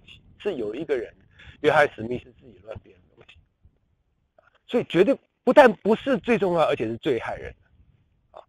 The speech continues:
<laughs> 真的是这样。那另外在美国有一种邪教叫做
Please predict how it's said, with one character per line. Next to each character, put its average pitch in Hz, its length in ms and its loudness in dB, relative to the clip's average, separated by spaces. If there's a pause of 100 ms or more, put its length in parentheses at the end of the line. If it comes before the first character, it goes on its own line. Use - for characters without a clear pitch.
(360)
<laughs> - 640 -14
真 185 140 0
的 170 80 -2
是 135 100 -6
这 131 60 -4
样。 113 120 -8 (720)
那 185 140 -6
另 254 180 2
外 240 140 8
在 226 160 4
美 175 160 0
国 165 160 2
有 156 160 2
一 170 60 2
种 139 140 -4
邪 120 200 -6
教 131 180 -2
叫 123 100 -10
做 113 140 -14